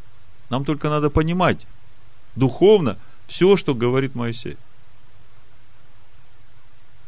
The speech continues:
Так вот, Моисею приносят все детали. Моисей говорит: «Да, всё сделали так, как сказал Бог», засвидетельствовал. Всё собирает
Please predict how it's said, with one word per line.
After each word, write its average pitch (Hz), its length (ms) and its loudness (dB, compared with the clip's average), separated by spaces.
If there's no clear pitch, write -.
Так 101 180 -4
вот, 135 160 4
Моисею 104 400 0
приносят 90 480 -2
все 90 160 -4
детали. 131 460 0
Моисей 104 360 0
говорит: 95 300 4
«Да, 101 160 8
всё 101 220 0
сделали 92 320 4
так, 92 240 0
как 82 160 -4
сказал 80 340 -2
Бог», 104 380 2
засвидетельствовал. 101 1040 0
Всё 143 180 4
собирает 131 680 6